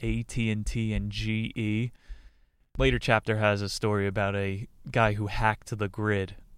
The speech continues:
May not be a good idea to centralize that much. Cities, they're always gonna be the forefront of developmental energy technology and that cultural modification.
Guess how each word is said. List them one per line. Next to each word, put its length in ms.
May 220
not 240
be 120
a 60
good 160
idea 300
to 80
centralize 720
that 260
much. 340
Cities, 440
they're 140
always 180
gonna 140
be 100
the 80
forefront 580
of 260
developmental 720
energy 380
technology 800
and 560
that 240
cultural 480
modification. 880